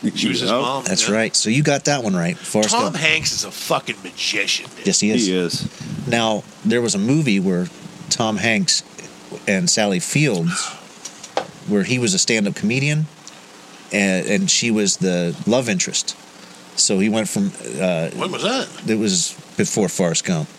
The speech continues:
Speaker 1: Oh, okay.
Speaker 3: And, uh, but they were, you know, she was the love interest in the movie, and then, uh, and then she goes and plays his mom in Forrest Gump.
Speaker 1: You know, Sally Field made, didn't she make her debut for Bandit?
Speaker 3: Oh, no, no, no.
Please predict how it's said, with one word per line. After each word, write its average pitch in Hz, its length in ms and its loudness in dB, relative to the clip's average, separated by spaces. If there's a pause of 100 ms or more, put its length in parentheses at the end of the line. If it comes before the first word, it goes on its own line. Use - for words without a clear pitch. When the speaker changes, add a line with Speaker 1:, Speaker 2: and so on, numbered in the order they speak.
Speaker 1:
Oh, 95 160 -8
okay. 98 280 -12 (200)
Speaker 3:
And, 80 360 0
uh, 76 220 -2 (920)
but 92 160 2
they 107 260 4
were, 98 240 2 (100)
you 98 140 0
know, 85 260 0
she - 160 2
was 110 140 2
the 98 120 2
love 110 240 2
interest 95 340 0
in 82 100 0
the 80 60 0
movie, 76 440 -2 (300)
and 90 180 0
then, 85 320 0 (400)
uh, 92 40 0 (180)
and 85 180 -2
then 87 160 0
she - 160 0
goes 80 220 0
and - 100 -4
plays 85 180 0
his 80 120 -2
mom 85 300 0
in 76 60 -2
Forrest - 340 -2
Gump. 165 100 -2
Speaker 1:
You 151 80 4
know, 117 100 0
Sally 143 400 0
Field 143 360 -4 (120)
made, 113 200 2 (120)
didn't 160 200 -4
she 147 180 -2
make 120 280 0
her 139 180 -2
debut 127 720 -2
for 107 340 -4
Bandit? 120 400 -2 (760)
Speaker 3:
Oh, 143 140 4
no, 127 140 0
no, 110 200 -2
no. 95 380 0